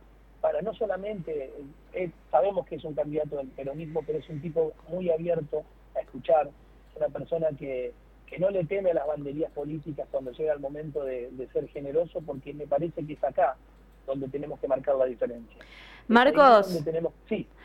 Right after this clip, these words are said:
Speaker 2: eh, en relación a esto que decís y al equipo que están tratando de, de cohesionar en alguna forma, eh, te quería preguntar sobre quién te acompaña, sobre la persona que está con vos como suplente en estas fórmulas, que si bien son unipersonales,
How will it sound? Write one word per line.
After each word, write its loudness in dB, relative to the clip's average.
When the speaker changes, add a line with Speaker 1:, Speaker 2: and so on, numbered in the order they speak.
Speaker 2:
eh, 6
en 4
relación 6
a 6
esto 6
que 6
decís 2
y 4
al 4
equipo 2
que 2
están 2
tratando 6
de, 4
de 2
cohesionar 8
en 4
alguna 4
forma, 6
eh, 8
te 8
quería 8
preguntar 6
sobre 6
quién 4
te 6
acompaña, 6
sobre 4
la 6
persona 6
que 4
está 6
con 6
vos 6
como 4
suplente 4
en 2
estas 6
fórmulas, 6
que 2
si 2
bien 4
son 4
unipersonales, 6